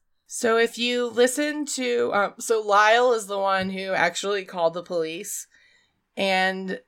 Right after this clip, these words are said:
it was very famous, like, the call that he made. He was sobbing on the phone saying, you know, "Somebody shot my parents, they're dead, they're dead,"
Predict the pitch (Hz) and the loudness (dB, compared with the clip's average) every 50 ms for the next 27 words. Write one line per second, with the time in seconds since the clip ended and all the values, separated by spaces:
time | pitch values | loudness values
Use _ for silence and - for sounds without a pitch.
0 | _ _ - 196 196 180 175 185 185 180 180 - 165 185 185 190 190 185 185 - | _ _ -4 -4 -2 -2 -2 -2 -2 -4 -6 -6 -2 2 4 4 4 4 2 -2
1 | 180 160 151 151 160 156 160 175 180 - - 165 160 160 - 160 156 - 170 156 | -4 -4 -4 -2 -2 0 0 -2 -2 -4 -4 -4 -6 -6 -8 -10 -6 0 2 2
2 | 156 151 151 160 160 - 170 160 160 147 147 143 143 147 156 165 160 160 170 165 | 2 2 2 -2 -6 -8 -8 -8 -6 -6 -6 -6 -6 -8 -10 -10 -10 -10 -8 -8
3 | - - - - 160 151 156 156 170 170 175 180 185 185 175 - 165 160 165 165 | -8 -6 -4 -2 0 2 2 2 0 0 -2 -2 -2 -4 -4 -4 -4 -6 -8 -8
4 | - 170 156 156 156 160 160 165 165 170 170 - 165 156 156 151 151 160 160 156 | -6 -4 -4 -2 -2 -4 -4 -6 -8 -10 -10 -8 -6 -6 -6 -8 -8 -10 -10 -10
5 | 170 - 175 160 165 156 160 156 - 165 151 156 160 160 - 202 190 185 185 180 | -8 -8 -8 -8 -8 -8 -8 -4 -4 -4 -2 -4 -6 -6 -6 -8 -6 -4 -4 -4
6 | 180 185 - - 180 170 165 160 - 175 175 175 170 165 165 170 170 165 - - | -4 -6 -8 -8 -6 -6 -6 -4 -4 -2 0 0 0 -2 -2 -4 -6 -6 -6 -4
7 | 170 170 170 165 165 160 160 175 | -4 -2 -2 0 0 0 -2 -2